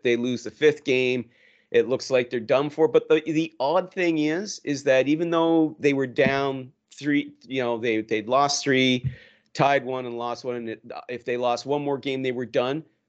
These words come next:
For some <laughs> weird reason, none of us here thought that was going to happen.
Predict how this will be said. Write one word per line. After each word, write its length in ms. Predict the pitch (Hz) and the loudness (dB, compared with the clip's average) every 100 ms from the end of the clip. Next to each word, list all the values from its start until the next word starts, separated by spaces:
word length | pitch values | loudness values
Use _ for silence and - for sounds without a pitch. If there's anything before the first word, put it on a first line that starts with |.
| _ _ _ _ | _ _ _ _
For 100 | 151 | -6
some 240 | - 180 | 0 0
<laughs> 160 | 170 160 | 2 2
weird 240 | 165 165 | 4 2
reason, 540 | 143 151 156 165 147 143 | 0 -2 0 -2 -2 2
none 200 | 156 180 | 4 4
of 140 | 165 | 2
us 160 | 151 139 | 0 0
here 260 | 139 131 | -2 -2
thought 460 | 127 - 131 117 - | -4 0 2 2 0
that 180 | 117 - | -2 -2
was 140 | 120 | -10
going 260 | - 107 107 | -6 -6 -4
to 80 | 98 | -6
happen. 400 | 98 90 - | -6 -8 -12